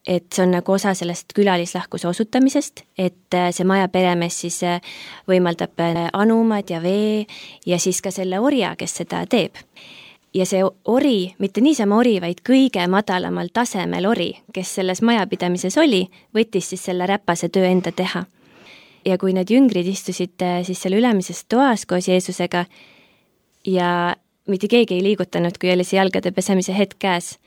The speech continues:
Nad olid just arutanud, kes saab kõige parema koha taevariigis.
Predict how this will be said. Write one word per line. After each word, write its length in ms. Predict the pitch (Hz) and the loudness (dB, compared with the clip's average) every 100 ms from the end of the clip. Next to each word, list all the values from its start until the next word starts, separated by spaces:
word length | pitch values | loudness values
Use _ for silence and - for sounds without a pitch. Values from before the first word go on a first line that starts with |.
| _ _ - | _ _ -8
Nad 160 | 180 | -2
olid 200 | 196 196 | 0 0
just 180 | 269 - | 0 2
arutanud, 560 | 247 208 - 175 175 - | 2 2 -2 -2 -4 -2
kes 220 | 208 - | -4 -2
saab 160 | 190 - | -6 -2
kõige 200 | 180 180 | -2 -2
parema 320 | 190 185 175 | 0 0 0
koha 300 | 170 196 233 220 | -2 0 0 2
taevariigis. 720 | 220 220 226 226 226 220 | 2 4 4 2 2 -2